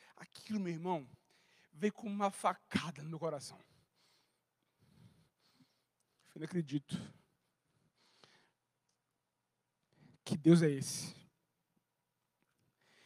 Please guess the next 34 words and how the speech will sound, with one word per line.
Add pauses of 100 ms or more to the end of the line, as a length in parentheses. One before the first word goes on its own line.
(340)
Eu
abri
mão
da
minha
vida, (280)
da
minha
profissão, (680)
pra
me
dedicar,
olha
isso,
a
arrogância
do
ser
humano, (720)
pra
me
dedicar
ao
ministério, (1040)
cuidar
de
gente. (720)
E
na
hora
que
eu,
e
essa,